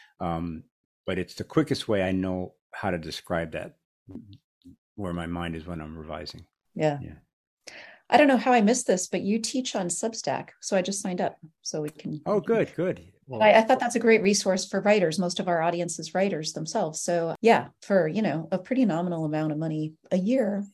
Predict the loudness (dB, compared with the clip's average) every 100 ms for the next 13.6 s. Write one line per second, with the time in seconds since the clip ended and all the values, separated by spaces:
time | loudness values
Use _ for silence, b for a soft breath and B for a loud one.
0 | 2 6 6 4 4 2 4 2 -2 -2
1 | 0 -2 -4 -4 0 0 2 2 2 2
2 | 0 0 -2 0 0 6 10 10 10 8
3 | 6 4 -2 -4 0 2 2 0 -4 -2
4 | 0 2 0 -2 0 0 0 -2 -4 -4
5 | -4 -4 -6 B B B -6 -4 -2 -2
6 | -2 -2 -2 0 0 -2 -8 -10 -10 -8
7 | -8 -8 -12 -18 _ -10 0 10 10 10
8 | 6 0 -2 2 2 2 -2 0 2 2
9 | 4 2 0 -2 -2 -2 0 2 2 -2
10 | -4 -4 -4 -6 B B B 0 2 4
11 | 2 2 -2 -4 0 4 6 6 4 0
12 | -2 0 2 0 -2 -2 0 2 4 2
13 | 0 -2 0 2 0 -2